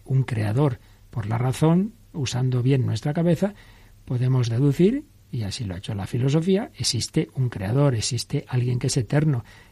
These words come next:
existe Dios. Y también por la razón podemos ver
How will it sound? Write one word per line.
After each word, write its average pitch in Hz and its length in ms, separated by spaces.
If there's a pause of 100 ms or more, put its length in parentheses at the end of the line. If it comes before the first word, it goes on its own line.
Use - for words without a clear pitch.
existe 127 520
Dios. 156 340 (320)
Y 170 80
también 165 420
por 113 180
la 110 100
razón 185 400
podemos 120 420
ver 131 220